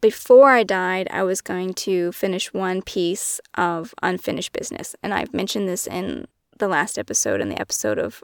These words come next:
recommitment, the high school letter that I had been carrying around.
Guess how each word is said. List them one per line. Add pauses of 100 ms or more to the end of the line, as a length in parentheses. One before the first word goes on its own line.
recommitment, (600)
the (140)
high
school
letter
that
I
had
been
carrying
around.